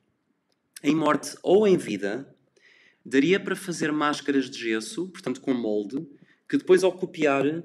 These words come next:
conseguimos este, este, esta inacreditável, hum, é, é quase mágico, não é? Portanto, nós temos uma imagem inacreditável que parece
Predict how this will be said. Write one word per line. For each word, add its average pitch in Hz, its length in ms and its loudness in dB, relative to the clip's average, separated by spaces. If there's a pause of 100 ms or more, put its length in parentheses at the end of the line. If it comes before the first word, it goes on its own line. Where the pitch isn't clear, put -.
(440)
conseguimos 156 540 2
este, - 420 -6 (100)
este, 143 540 -2 (600)
esta - 340 -2
inacreditável, 156 1400 2 (420)
hum, 117 220 -8 (2000)
é, - 260 -10
é 156 40 -4
quase 156 220 -6
mágico, 139 400 0
não 139 160 6
é? 139 60 2
Portanto, 147 320 -4
nós 160 160 0
temos 175 200 -2
uma 170 100 -4
imagem 160 340 -2
inacreditável 147 680 -4
que - 80 -10
parece 147 420 -2